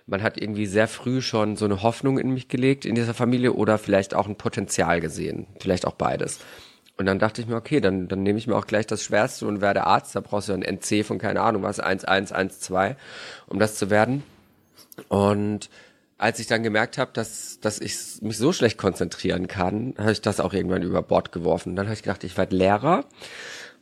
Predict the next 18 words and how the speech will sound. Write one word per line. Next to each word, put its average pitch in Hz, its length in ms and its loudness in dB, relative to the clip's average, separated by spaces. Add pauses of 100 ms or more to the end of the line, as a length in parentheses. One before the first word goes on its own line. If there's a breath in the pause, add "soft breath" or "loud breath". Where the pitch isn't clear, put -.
Ähm, 104 720 0 (1500)
bei 107 120 2
Lehrer 104 400 4
dachte 127 320 -6
ich, - 80 -10
da 110 100 -2
verdiene 110 380 -2
ich 127 140 4
aber 113 160 2
nicht 123 260 2
genug 113 300 -2
Geld - 560 -6 (140)
<laughs> - 180 -20
und 175 160 -4
kann 139 180 -2
nicht 131 260 -8
kreativ 104 460 -4
sein. 151 380 0